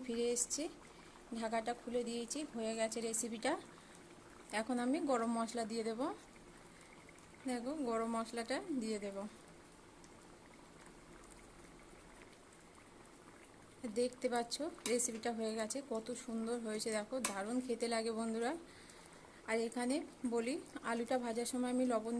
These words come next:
দিয়ে ভেজেছি, ওই জন্যে লবণটা একটু কম হয়েছে, আমি পরেই দিয়ে দিয়েছি লবণটা। দেখো, কত সুন্দর হয়েছে, দারুণ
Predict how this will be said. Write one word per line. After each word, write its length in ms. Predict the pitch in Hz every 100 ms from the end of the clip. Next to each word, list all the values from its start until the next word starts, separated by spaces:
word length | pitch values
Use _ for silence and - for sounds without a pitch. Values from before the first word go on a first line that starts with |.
| 233
দিয়ে 140 | 247 233
ভেজেছি, 360 | 233 240 226 294 - - - - -
ওই 80 | 226
জন্যে 180 | 240 254 311
লবণটা 360 | 233 220 226 240 240
একটু 200 | - 302 359 - - - - - -
কম 140 | 233 233 240
হয়েছে, 280 | 220 220 285 311
আমি 120 | 226 240
পরেই 280 | 214 202 226 208
দিয়ে 140 | 202 202
দিয়েছি 280 | 202 202 - 202
লবণটা। 400 | 196 196 196 190 - - - - - - - - - - - - - - - - - - - - - - -
দেখো, 200 | 220 220 285
কত 120 | 214 226 226
সুন্দর 280 | 233 233 233 226
হয়েছে, 260 | 220 220 294 - - - - - - - - -
দারুণ 260 | 220 220